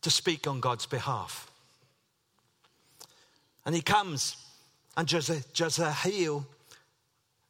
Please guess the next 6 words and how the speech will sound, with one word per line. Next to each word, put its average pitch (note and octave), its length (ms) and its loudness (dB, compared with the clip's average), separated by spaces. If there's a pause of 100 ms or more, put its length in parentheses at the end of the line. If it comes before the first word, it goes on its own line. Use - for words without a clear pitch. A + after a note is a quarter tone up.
(680)
means D3+ 760 2 (260)
God C#3 260 0
sees. - 760 -4 (1040)
I E3 60 -4
love D#3+ 280 0
that. G2+ 220 -4